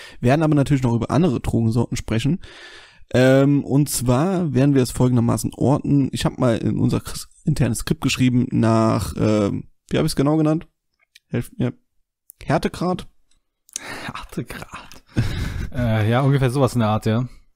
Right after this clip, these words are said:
Speaker 1: Genau, oder gesellschaftliche Akzeptanz, könnte man es auch sagen. Äh, also, nimmt es nicht so übel, wenn ihr jetzt sagt, "Was, diese Droge ist furchtbar gefährlich, wie könnt ihr damit in der Mitte der Folge reden?"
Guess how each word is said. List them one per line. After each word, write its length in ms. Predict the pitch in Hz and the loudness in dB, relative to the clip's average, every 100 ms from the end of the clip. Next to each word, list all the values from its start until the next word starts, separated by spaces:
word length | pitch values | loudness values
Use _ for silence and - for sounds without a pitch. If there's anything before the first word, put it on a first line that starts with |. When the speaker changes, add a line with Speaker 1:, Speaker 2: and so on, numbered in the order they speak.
| _ _ | _ _
Speaker 1:
Genau, 360 | - 131 113 120 | 2 4 4 4
oder 300 | 95 123 117 | 4 4 2
gesellschaftliche 760 | 113 117 123 147 - 113 117 - | 2 2 2 2 0 -2 -2 -2
Akzeptanz, 600 | - 104 - 131 139 - | -6 0 2 2 0 -4
könnte 200 | 113 107 | -4 -4
man 120 | 110 | -4
es 100 | 110 | -4
auch 180 | - 143 | -2 -2
sagen. 460 | - 117 123 120 - _ _ _ _ - _ - - | 0 0 2 0 -6 _ _ _ _ -20 _ -20 -2
Äh, 140 | 139 135 | 0 0
also, 280 | 127 123 110 - - - | 2 2 0 -6 -16 -4
nimmt 320 | 131 202 - | 0 0 0
es 140 | 139 | -2
nicht 320 | 151 156 - - | 2 0 -2 -6
so 80 | |
übel, 300 | 104 147 139 | 0 2 2
wenn 100 | 120 | 4
ihr 80 | 120 | 2
jetzt 140 | 110 - | 2 -2
sagt, 160 | 117 | -2
"Was, 240 | 143 185 - | 0 0 0
diese 240 | 139 202 | -2 0
Droge 240 | 143 160 | 0 2
ist 180 | 165 - | 0 -2
furchtbar 480 | - - - - 202 | -6 -4 -2 -2 -2
gefährlich, 500 | 170 175 - 165 143 | -2 -2 -2 -2 -2
wie 80 | - | -2
könnt 220 | - 175 | 0 0
ihr 60 | - | 0
damit 260 | 151 147 | 0 2
in 80 | 143 | 2
der 100 | 143 | 2
Mitte 200 | 139 143 | 2 0
der 120 | 147 | -2
Folge 340 | 135 156 143 - | 0 0 0 -2
reden?" 180 | 131 | -4